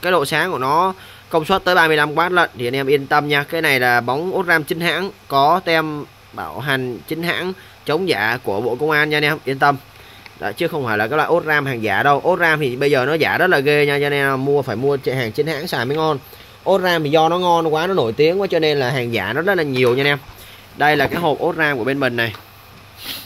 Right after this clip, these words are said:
Đây là hộp Osram nha. Thì, ờ, cái Osram này anh em là nó được,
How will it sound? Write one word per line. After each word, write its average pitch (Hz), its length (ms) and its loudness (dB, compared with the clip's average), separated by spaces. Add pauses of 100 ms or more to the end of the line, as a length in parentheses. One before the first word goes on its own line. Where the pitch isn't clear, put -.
(140)
Đây 123 120 -2
là 123 60 0
hộp 120 120 -2
Osram 147 360 -2
nha. 151 160 2 (800)
Thì, 131 260 4
ờ, 127 200 4
cái 151 160 -2
Osram 175 340 2
này 139 100 0
anh 143 60 2
em 151 160 0
là 135 180 2
nó 143 120 0
được, 151 220 2